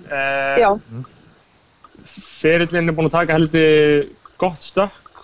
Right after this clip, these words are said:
Speaker 1: sérstaklega í ljósi nýrra plötu. Eh,
Speaker 2: Já.
Speaker 1: hvað var þessi plata? Eh, var þetta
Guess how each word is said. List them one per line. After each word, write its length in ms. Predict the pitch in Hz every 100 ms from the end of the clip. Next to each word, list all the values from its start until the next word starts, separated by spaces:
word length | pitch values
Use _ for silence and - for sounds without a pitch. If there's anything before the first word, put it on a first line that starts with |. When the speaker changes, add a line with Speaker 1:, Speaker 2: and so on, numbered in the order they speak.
| -
Speaker 1:
sérstaklega 500 | - 160 160 156 151
í 60 | 147
ljósi 260 | 160 151 147
nýrra 240 | 151 147
plötu. 420 | - 165 180 196 196 190 -
Eh, 540 | 139 135 135 135 139 - _ _
Speaker 2:
Já. 140 | 233 226
Speaker 1:
hvað 320 | 196 175 170 156
var 240 | 165 160
þessi 240 | 147 139 -
plata? 340 | 165 - 90 - _
Eh, 420 | 120 117 117 120 117 _ _ _ _ _ _ -
var 140 | 135
þetta 280 | 147 143 147